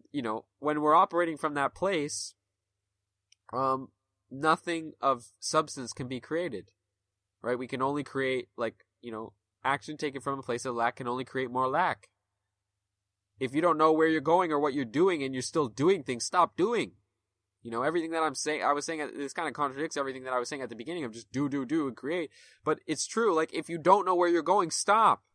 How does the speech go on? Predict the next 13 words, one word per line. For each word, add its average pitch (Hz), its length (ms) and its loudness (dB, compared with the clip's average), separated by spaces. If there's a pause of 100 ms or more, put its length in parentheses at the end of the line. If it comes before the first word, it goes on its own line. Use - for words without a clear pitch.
(580)
Because 165 220 -2
what 196 160 4
are 202 40 0
you 196 100 -4
doing 202 300 2
right 156 200 2
now? 107 400 0 (140)
You're 143 120 -2
just 170 200 -6
doing 180 180 0
more 160 200 0
harm, 147 520 2 (560)
right? 123 300 0